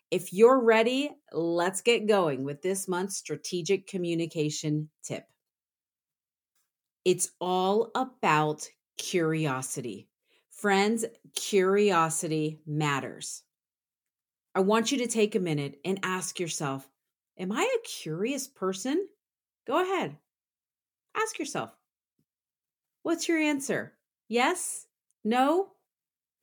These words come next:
Why is curiosity important?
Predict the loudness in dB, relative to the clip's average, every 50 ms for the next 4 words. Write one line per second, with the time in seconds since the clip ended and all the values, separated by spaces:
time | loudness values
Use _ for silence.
0 | _ _ _ _ _ -4 -2 -2 0 2 6 6 6 6 6 2 -2 -6 -6 -4
1 | -2 -2 -2 -2 0 0 0 0 0 0 -2 -2 -2 0 0 -2 0 0 0 -2
2 | -2 0 6 6 6 6 6 4 0 0 0 -4